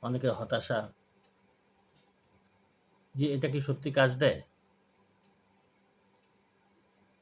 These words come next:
আমাকে একজন প্রশ্ন করেছিল যে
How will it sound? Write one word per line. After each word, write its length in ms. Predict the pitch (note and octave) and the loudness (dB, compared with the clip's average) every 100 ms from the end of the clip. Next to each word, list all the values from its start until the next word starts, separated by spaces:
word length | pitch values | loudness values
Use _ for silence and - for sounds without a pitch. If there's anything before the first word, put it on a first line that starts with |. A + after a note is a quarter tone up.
| _ _ | _ _
আমাকে 240 | A#2+ C3 C#3 | -6 0 2
একজন 200 | C3+ C3 | 2 0
প্রশ্ন 300 | B2+ D3+ C3+ | -2 -2 0
করেছিল 460 | C#3 - A2+ F#2+ A#2+ - _ _ _ _ - | 0 -2 -6 -10 -14 -20 _ _ _ _ -20
যে 480 | G#2 A2+ G#2 F#2+ | -10 -8 -6 -8